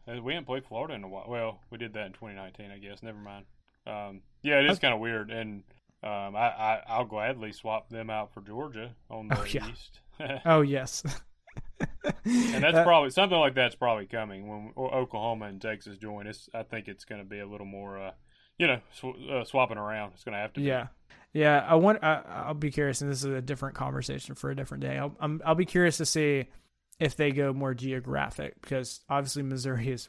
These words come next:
Speaker 2: way in the West, but they're on the S E C East, so, yeah.
Speaker 1: Yeah.
Speaker 2: Side note for another day.
Speaker 1: Yeah, for sure.
Speaker 2: Um, so,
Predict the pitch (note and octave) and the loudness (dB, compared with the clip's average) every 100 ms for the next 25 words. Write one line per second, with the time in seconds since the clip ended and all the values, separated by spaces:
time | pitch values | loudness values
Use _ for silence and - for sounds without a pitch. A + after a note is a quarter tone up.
0 | _ D3+ B2 C#3 E3 F3 D#3+ C#3 C3 - | _ -10 -2 6 8 8 6 4 2 -2
1 | - - - - _ _ - C#3 C#3+ C#3 | -8 -10 -16 -20 _ _ -8 4 6 6
2 | C3 - - C3 B2+ B2 _ _ _ - | 4 -2 -6 -4 -4 -8 _ _ _ -8
3 | C3 C3+ B2+ - G1+ - - - - - | -6 -6 -8 -10 -14 -16 -14 -14 -14 -14
4 | B1 - - - B2+ G2+ _ _ - F3+ | -14 -16 -20 -16 -14 -14 _ _ 2 8
5 | E3+ D3+ C3+ C3+ C3+ C3 B2+ A#2+ A#2+ B2+ | 8 8 2 0 -2 -2 -6 -6 -10 -12
6 | _ _ _ A#2+ G#2 - A2 - G#2+ _ | _ _ _ -14 -12 -14 -16 -14 -14 _
7 | - _ - - - - _ - E3 E3+ | -20 _ -14 -14 -16 -20 _ 6 10 10
8 | D#3 C#3 - - A#3 A3 C#3 | 10 6 -4 2 8 8 8